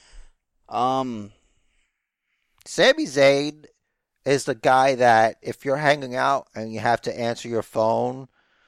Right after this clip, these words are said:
Speaker 2: he would tell you how many children died to make the phone and how many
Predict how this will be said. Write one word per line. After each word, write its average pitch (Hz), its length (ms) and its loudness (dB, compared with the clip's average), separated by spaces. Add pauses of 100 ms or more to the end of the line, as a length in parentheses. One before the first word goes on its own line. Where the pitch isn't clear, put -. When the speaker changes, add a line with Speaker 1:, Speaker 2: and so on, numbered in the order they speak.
(220)
Speaker 2:
he 143 220 -10
would 135 180 -10
tell 135 300 0
you 123 240 -8
how 120 220 0
many 120 220 -6
children 120 520 -4
died 110 340 2
to 107 80 -8
make 107 260 -4
the 117 100 -10
phone 120 580 0 (420)
and 110 280 2
how 113 220 4
many 110 400 -4